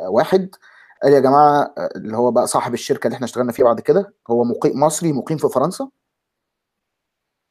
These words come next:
آه، قال لنا: "بصوا، أنا عندي كلاينت اوريدي عنده فكرة أب عايز يعملها، أنا ممكن أبقى بعمل ال-، الباك إند، بس عايز حد يشيل الآيفون."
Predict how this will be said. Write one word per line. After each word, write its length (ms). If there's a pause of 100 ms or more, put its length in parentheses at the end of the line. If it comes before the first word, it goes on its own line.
(480)
آه، 180
قال 120
لنا: 140
"بصوا، 360
أنا 80
عندي 160
كلاينت 300
اوريدي 360 (160)
عنده 360
فكرة 380
أب 160 (760)
عايز 300
يعملها، 500 (140)
أنا 160
ممكن 440
أبقى 340
بعمل 360
ال-، 420 (100)
الباك 300
إند، 240 (960)
بس 220
عايز 200
حد 220
يشيل 260
الآيفون." 340